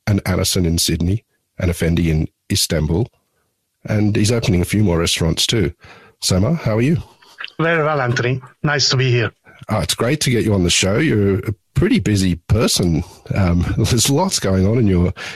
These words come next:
Speaker 1: in your world. You're, you're back in Sydney and opening some restaurants. What's, what's it like being back in Sydney?
Speaker 2: It's great. I mean, the, the, uh, torrential rains have stopped, so it's much better than it used to be, um, while I was away.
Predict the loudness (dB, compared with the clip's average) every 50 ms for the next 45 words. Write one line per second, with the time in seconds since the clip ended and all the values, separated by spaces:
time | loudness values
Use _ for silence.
0 | -6 -4 0 0 2 2 2 2 2 0 0 0 2 0 0 0 0 0 0 2
1 | 2 2 2 2 2 0 0 0 0 0 0 0 0 0 0 2 2 2 2 2
2 | 2 0 0 0 0 2 2 2 2 0 0 -2 0 0 0 0 0 0 0 0
3 | 0 -2 0 0 0 -2 -2 -2 -2 -4 -2 -2 -2 -2 0 0 0 0 0 -2
4 | -2 -2 0 0 0 0 -2 -2 -2 -2 -2 0 0 0 0 -2 -4 _ _ -20
5 | -20 _ _ -2 -2 0 0 0 0 0 0 0 -2 -4 -4 -2 -2 0 0 0
6 | 0 0 0 0 0 0 0 0 -2 -4 -2 -2 0 0 2 2 0 0 0 -2
7 | -2 -2 -4 -4 -2 -2 -2 -2 -2 0 0 0 0 0 -2 -2 -2 -2 -2 0
8 | -2 0 0 0 0 0 0 0 0 0 0 0 -2 -2 -2 -2 -2 -2 -2 -2
9 | -4 -4 -2 -2 0 0 0 0 0 0 0 0 0 -2 -2 -2 -2 -2 -2 -4
10 | -4 -2 -2 -2 -2 -2 -2 -2 -2 -2 -2 -2 -2 -2 -2 -2 -2 -2 -4 -6
11 | _ _ _ -20 -20 -20 -20 _ _ _ _ _ -4 -2 0 0 0 0 0 0
12 | 0 0 0 0 0 0 0 0 0 0 0 0 0 0 0 0 0 -2 -2